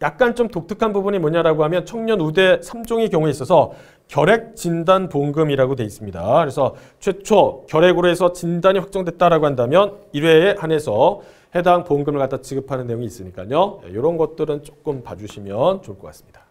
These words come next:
자, 이어서 무배당 우체국 단체 보장보험이라고 해서 내용이 나옵니다.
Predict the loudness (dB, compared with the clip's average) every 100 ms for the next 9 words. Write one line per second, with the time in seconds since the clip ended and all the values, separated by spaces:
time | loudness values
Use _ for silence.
0 | _ _ _ _ _ _ _ _ _ _
1 | _ _ _ _ _ _ -2 0 2 2
2 | 2 4 4 2 -10 _ _ _ _ -8
3 | 0 4 4 2 -4 -4 -4 -4 -6 -6
4 | -6 0 0 0 -4 -4 0 0 0 -4
5 | -2 0 0 -2 0 2 0 0 -4 -4
6 | -6 -8 -10 -10 0 0 0